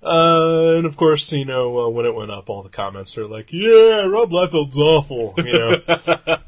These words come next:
Speaker 1: That's not why I did that cover.
Speaker 2: Why, why did you do that cover?
Speaker 1: I did that cover as sort of because, 'cause Rob Liefeld is such an easy target.
Speaker 2: Yeah.
Speaker 1: And, and I, I didn't want to,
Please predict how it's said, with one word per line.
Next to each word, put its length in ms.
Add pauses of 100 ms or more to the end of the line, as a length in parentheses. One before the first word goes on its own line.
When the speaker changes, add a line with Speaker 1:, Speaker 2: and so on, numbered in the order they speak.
(360)
Speaker 1:
That's 280
not 360
why 220
I 140
did 180
that 220
cover. 320 (720)
Speaker 2:
Why, 220
why 180
did 220
you 80
do 100
that 240
cover? 260
Speaker 1:
I 100
did 160
that 180
cover 440
as 160
sort 200
of 100
because, 640
'cause 260
Rob 180
Liefeld 460
is 140
such 320
an 100
easy 240
target. 380 (240)
Speaker 2:
Yeah. 360 (100)
Speaker 1:
And, 200
and 180
I, 320
I 40
didn't 300
want 300
to, 640